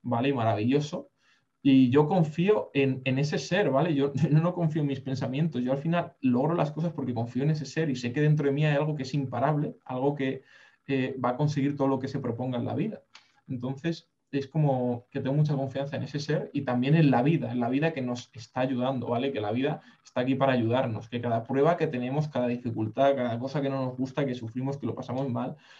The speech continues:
es una prueba, ¿vale? Que la vida en su infinita sabiduría y en,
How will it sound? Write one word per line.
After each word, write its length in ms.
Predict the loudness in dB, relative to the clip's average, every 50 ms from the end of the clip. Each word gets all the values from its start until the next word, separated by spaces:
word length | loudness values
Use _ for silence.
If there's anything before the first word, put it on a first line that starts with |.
| -20 -10 -6
es 200 | -4 -4 -2 2
una 300 | 2 4 4 2 2 0
prueba, 520 | 0 2 4 4 4 4 2 0 -4 -8 _ _ _ _ -6
¿vale? 300 | -2 0 2 2 2 2
Que 120 | 2 2
la 140 | 2 2 4
vida 380 | 4 4 4 4 4 2 2 0
en 140 | 0 0 0
su 180 | 0 2 2 2
infinita 580 | 2 2 2 2 2 2 4 2 2 2 0
sabiduría 720 | 0 0 2 2 4 6 6 6 6 6 6 6 6 4 2
y 80 | 0
en, 80 | 0